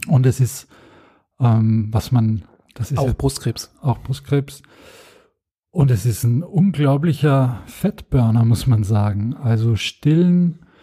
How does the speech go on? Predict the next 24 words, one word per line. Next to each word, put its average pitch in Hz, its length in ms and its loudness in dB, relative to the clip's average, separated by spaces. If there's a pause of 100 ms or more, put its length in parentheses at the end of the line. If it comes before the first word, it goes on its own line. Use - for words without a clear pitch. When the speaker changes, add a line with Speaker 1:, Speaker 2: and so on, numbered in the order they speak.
(420)
Speaker 1:
ist, - 480 -2 (140)
glaub 123 320 2
ich, 127 400 -2
was 123 440 -2 (240)
Kalorien 127 480 2
angeht, 131 680 0 (480)
ein 120 320 2
Hochleistungssport. 135 1200 -2 (180)
Das - 380 -2
ist 165 400 -6
unglaublich, 151 580 0
was 143 160 -2
die 135 100 -6
Kinder 151 540 0 (440)
da 135 140 2
den 135 200 2
Müttern 139 460 2
raussaugen 139 960 0
und 139 360 -4 (240)
ohne, 156 300 0
dass 131 220 -4
sie 139 100 0
jetzt - 560 -2
einen, 127 380 0